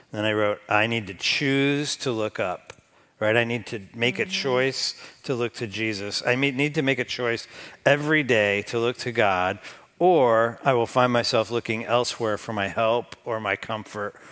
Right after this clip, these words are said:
Speaker 1: or my peace. So there is this beautiful picture that the psalm starts with, with the psalmist making a choice. "I choose to look up. I choose to look to,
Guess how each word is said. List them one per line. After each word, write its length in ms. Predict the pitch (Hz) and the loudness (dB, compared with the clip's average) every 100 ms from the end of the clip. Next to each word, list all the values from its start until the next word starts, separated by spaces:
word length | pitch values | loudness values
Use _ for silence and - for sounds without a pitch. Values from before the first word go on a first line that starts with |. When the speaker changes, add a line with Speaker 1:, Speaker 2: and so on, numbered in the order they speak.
| - | -14
Speaker 1:
or 140 | - 110 | -6 -2
my 180 | 104 98 | -2 -2
peace. 360 | - 120 101 | -4 -4 -2
So 160 | - 123 | -2 2
there 160 | 135 | 4
is 200 | 147 135 131 | 4 2 -2
this 160 | 123 | -2
beautiful 800 | 117 113 127 135 127 120 117 110 - - - - | -4 0 2 2 0 -2 0 0 -4 -14 -16 -2
picture 340 | 156 - 127 | 0 0 -2
that 120 | 110 | -2
the 100 | 117 | -2
psalm 320 | - 123 120 | -2 0 0
starts 340 | 117 127 113 - | 0 -2 0 -4
with, 180 | 110 110 | -8 -6
with 220 | 110 104 - - - | -4 -6 -10 -20 -12
the 120 | 120 | -6
psalmist 600 | 117 - 147 156 165 135 | -2 2 6 6 4 0
making 360 | 123 123 113 120 | 2 2 2 -2
a 60 | 113 | -2
choice. 300 | 127 107 - - | -2 -4 -4 2
"I 440 | 127 151 180 196 196 | 6 8 6 4 2
choose 1000 | - 180 170 180 185 202 214 208 - - - - - - - | -2 2 4 4 4 2 -2 -2 -4 -6 -14 -20 -20 -20 -6
to 120 | 143 | 0
look 260 | 127 117 - | 4 4 4
up. 280 | 107 95 - | 2 0 2
I 180 | 131 120 | 2 2
choose 720 | - - 160 160 160 156 - | 0 0 2 4 2 0 -2
to 100 | 147 | 0
look 240 | 131 127 | 0 -2
to, 240 | - 123 | -2 -2